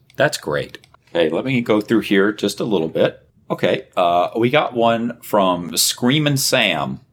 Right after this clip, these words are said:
In the flashback cutscenes, two Gerudo women with sashes that say Koumei and Kotake are visible serving Ganondorf. I forgot that their sashes say it too. Do you think this is a name reuse or literally the Ocarina of Time grannies pre-aging,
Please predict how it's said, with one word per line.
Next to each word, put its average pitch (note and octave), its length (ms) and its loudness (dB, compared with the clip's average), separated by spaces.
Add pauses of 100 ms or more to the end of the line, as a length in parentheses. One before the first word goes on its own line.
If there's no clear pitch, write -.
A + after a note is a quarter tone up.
(200)
In A#2+ 120 2
the B2+ 60 2
flashback - 560 0
cutscenes, E2+ 600 -2
two F#3+ 220 2
Gerudo C3+ 380 2
women G2 340 0
with F2 120 -6
sashes F#2+ 640 -2
that D#2+ 120 -6
say D#2+ 220 2
Koumei A#2+ 640 2
and F2+ 100 -4
Kotake E2 600 -2 (240)
are E2+ 120 2
visible G#2+ 420 0
serving F2+ 420 -2
Ganondorf. E2 480 -2 (340)
I F2 100 -4
forgot F#2 320 0
that - 100 -16
their E2 100 -2
sashes - 640 -4
say C#2+ 180 -2
it - 140 -6
too. C2+ 320 -6 (720)
Do - 80 0
you D#3+ 80 2
think E3 180 -2
this D3 160 2
is B2 140 0
a G#2+ 40 2
name G2+ 280 2
reuse B2+ 400 -2
or G2 140 2
literally G2 500 2
the F#2+ 100 2
Ocarina G2 500 0
of F#2 100 -2
Time F2+ 320 -2
grannies F2+ 520 -2
pre-aging, G2+ 840 0